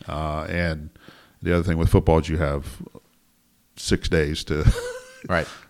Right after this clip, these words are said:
Speaker 1: to dissect what happened and look ahead, where basketball, you know, this, in this week, for example, you, you play on Wednesday,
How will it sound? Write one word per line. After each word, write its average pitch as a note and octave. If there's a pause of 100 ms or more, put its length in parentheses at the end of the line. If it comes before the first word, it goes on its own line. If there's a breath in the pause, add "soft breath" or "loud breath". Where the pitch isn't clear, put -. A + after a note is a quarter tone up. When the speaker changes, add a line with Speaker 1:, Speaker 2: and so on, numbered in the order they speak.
(160)
Speaker 1:
to D#2
dissect E2
what D#2+
happened D2
and D2
look D2+
ahead, E2
where D#2
basketball, D#2 (280)
you -
know, C#2+
this, D#2+
in F2
this F#2
week, D#2+
for D#2
example, D#2+
you, D#2 (360 loud breath)
you E2+
play F#2+
on E2+
Wednesday, F#2